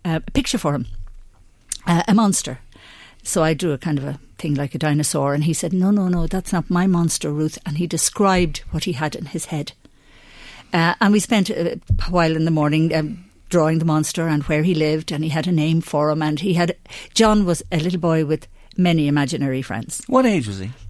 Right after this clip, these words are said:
Speaker 1: About three and a half at
Speaker 2: Oh,
Speaker 1: that stage.
Speaker 2: fantastic.
Speaker 1: And they all had amazing names. Like, you would say Mister Wiscockley. No three and a half year old thought of that, but he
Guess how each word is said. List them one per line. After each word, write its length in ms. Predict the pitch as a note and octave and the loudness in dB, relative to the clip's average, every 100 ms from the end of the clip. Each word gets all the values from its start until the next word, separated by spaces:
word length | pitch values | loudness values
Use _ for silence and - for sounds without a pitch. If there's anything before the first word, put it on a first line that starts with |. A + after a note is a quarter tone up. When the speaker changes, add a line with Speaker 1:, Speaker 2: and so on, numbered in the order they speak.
| - | -4
Speaker 1:
About 160 | F#3 F3 | 0 0
three 240 | - E3 | 2 2
and 80 | D3 | 2
a 40 | |
half 220 | C#3+ B2+ | -2 -4
at 80 | A#3+ | -4
Speaker 2:
Oh, 40 | C#4 | -2
Speaker 1:
that 160 | D3 | 0
stage. 300 | - B2+ - - | 0 -2 -2 -4
Speaker 2:
fantastic. 440 | A#2+ A2 - - A2+ | -2 -4 -6 -4 2
Speaker 1:
And 120 | F#3+ | 4
they 100 | G#3+ | 4
all 240 | B3 A#3+ | 4 2
had 180 | G#3+ G3 | 2 0
amazing 720 | E3+ E3 E3 F3+ F3+ D#3 D3+ | 2 2 4 4 4 2 0
names. 440 | D#3 D#3 D#3 C#3+ D#3+ | 2 2 2 0 0
Like, 240 | F3 E3 | -2 2
you 100 | G3 | 2
would 140 | F3+ | 2
say 200 | - G#3+ | 2 2
Mister 300 | F3 F3+ - | 4 2 2
Wiscockley. 600 | D3+ - - D#3+ D#3+ C3+ - - - - - | 0 -4 -4 -4 -4 -8 -8 -12 -12 -16 0
No 180 | F#3+ G3+ | 2 2
three 200 | - E3 | 0 -2
and 100 | D#3 | 0
a 40 | |
half 280 | D3 C#3+ - - | -2 -4 -6 -10
year 220 | D#3+ D#3 D3 | -4 -2 -2
old 180 | C#3 | -4
thought 220 | - C#3+ D3+ | -6 -8 -4
of 60 | |
that, 200 | D3+ C#3+ | -4 -2
but 100 | G3+ | 0
he 120 | F3+ | 0